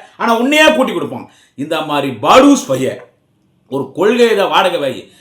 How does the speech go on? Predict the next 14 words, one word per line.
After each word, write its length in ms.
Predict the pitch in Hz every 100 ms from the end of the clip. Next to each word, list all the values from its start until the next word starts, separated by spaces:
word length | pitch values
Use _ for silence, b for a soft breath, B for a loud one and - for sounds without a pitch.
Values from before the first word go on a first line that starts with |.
| b
இவன் 380 | 120 160 160 123
பார்த்த 360 | 120 190 247 254
அண்ணன் 280 | 196 180 151
உதயநிதி 340 | 160 190 165 143
ஸ்டாலினை 280 | 143 139
குறை 200 | 131 127 131
சொல்றான். 320 | 120 151 247 - B B
அடுத்து 300 | 117 127 127
தளபதி 420 | 123 170 185 170
முதலமைச்சர் 540 | 208 147 196 214 180 151
ஆக 140 | 139
முடியாதுன்றான். 560 | 127 113 92 85 82 - _ _ _ - - -
வேசி 300 | 180 214 185
மகன், 300 | 147 - 95